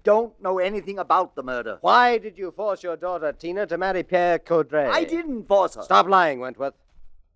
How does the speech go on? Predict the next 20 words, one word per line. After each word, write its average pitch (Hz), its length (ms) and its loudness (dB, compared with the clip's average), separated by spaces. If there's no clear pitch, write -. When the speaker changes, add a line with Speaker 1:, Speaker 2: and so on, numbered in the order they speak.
Speaker 2:
Everybody 151 520 -2
I've 135 220 -2
talked 139 260 -8
to 107 100 -12
in 101 80 -12
this 98 180 -16
case 87 300 -18
has 95 160 -16
told 131 240 -6
me 147 120 -4
that 131 180 -6
you 131 100 -2
forced 156 400 2
Tina 151 220 -4
into 127 240 -4
a - 20 -4
repulsive 156 680 -2
marriage. 135 540 -6
It's - 80 -20
a 92 120 -10